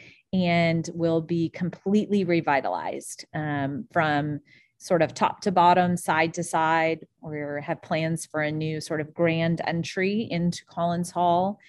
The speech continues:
um, that gives nods to the past and the rich history of Collins, but also is very much forward-looking into,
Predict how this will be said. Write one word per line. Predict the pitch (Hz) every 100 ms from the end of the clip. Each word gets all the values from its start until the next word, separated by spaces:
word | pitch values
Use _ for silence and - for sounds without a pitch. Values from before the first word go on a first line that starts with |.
| - - -
um, | 170 160 156 151
that | 160 156 -
gives | 175 170 165 156
nods | 160 160 160 175 180 -
to | - 196
the | 165
past | - 160 156 208 233 -
and | 175
the | 151
rich | 156 180 - - -
history | 190 185 - 208 202 214 226 - - - -
of | 185
Collins, | - 180 185 226 240 -
but | 160 -
also | 151 160 - 180 175 175
is | - 160 160 156 151 147 -
very | 170 165 175
much | 160 151 - - -
forward-looking | 175 170 160 165 151 156 - 165 170
into, | 147 151 - 160 151 151 147